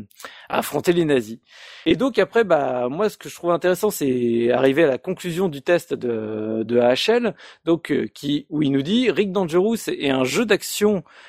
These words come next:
qui vous retiendra des heures devant votre moniteur. Si vous avez beaucoup de choses à faire, évitez ce programme car c'est un soft diabolique, six six six, hein, je rappelle, qui vous prendra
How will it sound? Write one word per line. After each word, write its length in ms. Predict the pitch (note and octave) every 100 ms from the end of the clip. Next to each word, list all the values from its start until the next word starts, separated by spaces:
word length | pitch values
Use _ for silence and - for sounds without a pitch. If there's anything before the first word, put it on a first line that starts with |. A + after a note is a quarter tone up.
| _ -
qui 100 | E3
vous 160 | C#3
retiendra 600 | D3+ C4+ - A#3 G#3 G3 G#3+
des 280 | F3+ D#3+ E3
heures 240 | G#3+ D#3+
devant 420 | B2 E3 A#3+ B3+
votre 240 | F#3+ - D#3+
moniteur. 680 | D#3 E3+ C3+ C#3+ D3+ F3+ F3 - _
Si 160 | - A#3+
vous 140 | F#3+
avez 160 | D#3 C3+
beaucoup 260 | E3+ A#3
de 60 | G3
choses 180 | A3 F3+
à 100 | D#3+
faire, 280 | - G#3+ -
évitez 400 | A#3 G#3 G3+ B3+
ce 100 | A#3
programme 640 | F3 - E3+ D#3 D#3 G#3 F3+
car 160 | D#3 C3
c'est 120 | F3
un 100 | D3
soft 420 | - G#3+ G3 -
diabolique, 760 | B2+ D#3 B3 D#3 D3 C#3 F#3+ - - -
six 200 | - F#3
six 180 | - D3+
six, 260 | - F#3 E3+
hein, 80 |
je 100 | C#3
rappelle, 280 | A#2+ A#2+ F#3+ - - - B3+ - _
qui 260 | - C4+ C4+
vous 160 | G3+
prendra 800 | G3 - G#3 F#3 F3 G3 F#3+ -